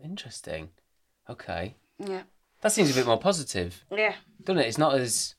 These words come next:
Speaker 1: 'cause
Speaker 2: It made me think, oh, 'cause when you stand in awe, you're like
Speaker 1: Yeah, it's not as necessarily a negative connotation.
Speaker 2: No.
Speaker 1: When, 'cause when I think some superstition, you break a mirror, but seven years bad luck. Whereas to stand in awe of something is like, it's neither good nor bad. It's just
Speaker 2: No.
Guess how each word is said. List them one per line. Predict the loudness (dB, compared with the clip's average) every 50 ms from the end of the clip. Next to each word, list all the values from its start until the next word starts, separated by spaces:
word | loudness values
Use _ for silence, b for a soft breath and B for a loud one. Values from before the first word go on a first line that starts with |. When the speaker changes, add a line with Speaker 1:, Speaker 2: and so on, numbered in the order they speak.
| _ _ -2
Speaker 1:
'cause | 4 6
Speaker 2:
It | 6 8 8
made | 8 8 8 6 4
me | -2 -2 -2
think, | -2 -2 -4 -4 -4 -6
oh, | -10 -10 -10 -10 -10 -10
'cause | -10 -10 -8 -6
when | -4 -4
you | -4
stand | -4 -6 -6 -6 -4 -4 -4 -4
in | -6 -6
awe, | -4 -4 -4 -2 -2 -2
you're | -4 -4 -4
like | -6 -6 -6 -8 -12 B B B B B B B B B B B B B B -12 -4 2
Speaker 1:
Yeah, | 6 6 6 6
it's | 4 2 4 6
not | 6 8 8
as | 6 4 2 -2 -2
necessarily | 0 2 2 2 2 2 4 4 4 6 6 6
a |
negative | 6 6 4 4 2 -4 -4 -4
connotation. | -2 -2 -2 -2 -2 -2 -2 -2 -2 -2 -4 -2 -2
Speaker 2:
No. | 0 0 0 -2 -4 -6 _
Speaker 1:
When, | 2 2 2 2
'cause | 0 -2 2
when | 4 8 8
I | 8
think | 8 6 2 2 2
some | 0 0 0 0 0 -2
superstition, | 0 2 2 2 2 0 0 0 -2 -2 -2
you | -2 4
break | 6 6 6 6 4
a | 4
mirror, | 6 8 8 8 8
but | 6 8 8 8 8 8
seven | 4 2 2 2 0 0 0 0 0 0
years | 2 2 2 2
bad | 6 4 4 4 6
luck. | 6 8 8 8 6 0 -6 -14 -20 _ _ _ -2
Whereas | -2 -2 -2 -2
to | -2 0
stand | 0 4 8 8 8 10 8 6
in | 4 6
awe | 8 8 8 8 6
of | 2 -2 -2
something | -4 -4 -4 -2 -2 0
is | 0 2 6
like, | 6 6 6 4 0
it's | -6 -4 0
neither | 2 2 2 2 0
good | 0 0 0 2
nor | 2 2 2 2
bad. | 2 0 0 0 -2
It's | -4 -4 -2
just | -2 0 2 4
Speaker 2:
No. | 4 4 4 2